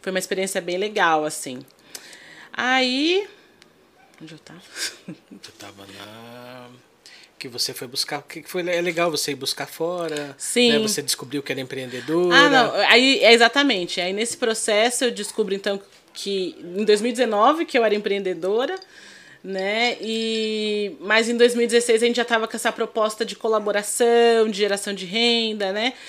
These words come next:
Speaker 1: Então no evento a gente já entendeu que o nosso modelo de negócio, como seria mais ou menos.
Speaker 2: Uhum.
Speaker 1: Que seria sempre na virada das estações do ano,
Speaker 2: Hum.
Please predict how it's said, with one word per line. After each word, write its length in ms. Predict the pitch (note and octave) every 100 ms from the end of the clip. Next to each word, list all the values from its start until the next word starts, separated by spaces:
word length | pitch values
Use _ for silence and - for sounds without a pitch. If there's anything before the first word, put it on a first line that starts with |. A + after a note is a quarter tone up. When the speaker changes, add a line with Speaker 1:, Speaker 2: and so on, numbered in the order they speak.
| - -
Speaker 1:
Então 240 | G#3+ B3
no 100 | C4+
evento 380 | E4 A#3 A#3+ B3+
a 20 |
gente 240 | B3 B3 A3
já 100 | B3
entendeu 480 | B3 B3+ A3+ G#3+ A3
que 80 |
o 60 | B3
nosso 220 | G#3+ A3+
modelo 320 | A3 G#3+ G#3+
de 100 | G3+
negócio, 580 | G#3+ G#3 G3 G3 G3+ -
como 240 | A3+ C4 C4
seria 340 | - A#3 A#3
mais 180 | A3+ A3+
ou 80 | A#3+
menos. 520 | A3+ F3+ E3 D3+ -
Speaker 2:
Uhum. 360 | D#3+ D3+ C#3 E3+
Speaker 1:
Que 80 | -
seria 360 | A3 G3+ G#3
sempre 280 | G3 A#3 B3+
na 120 | G#3+
virada 280 | G#3 G3+ F#3+
das 200 | F#3+ F#3
estações 540 | F#3+ G3 F#3+ G3 F#3+
do 160 | F3+ G#3
ano, 340 | G#3 B3+ G4 B4 A#4+ _ - - C#3
Speaker 2:
Hum. 260 | C3+ C#3